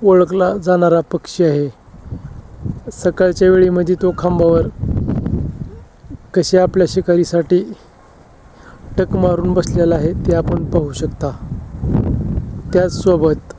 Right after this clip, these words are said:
आजूबाजू-, आजूबाजूच्या परिसरामध्ये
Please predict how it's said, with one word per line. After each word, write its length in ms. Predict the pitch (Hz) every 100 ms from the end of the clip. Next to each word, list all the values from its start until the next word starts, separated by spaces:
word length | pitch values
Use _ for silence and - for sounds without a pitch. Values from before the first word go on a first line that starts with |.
| - - - - - - -
आजूबाजू-, 880 | 185 160 160 170 151 156 - - 240
आजूबाजूच्या 640 | 190 175 175 180 175 175 180
परिसरामध्ये 840 | 190 180 131 160 160 156 139 160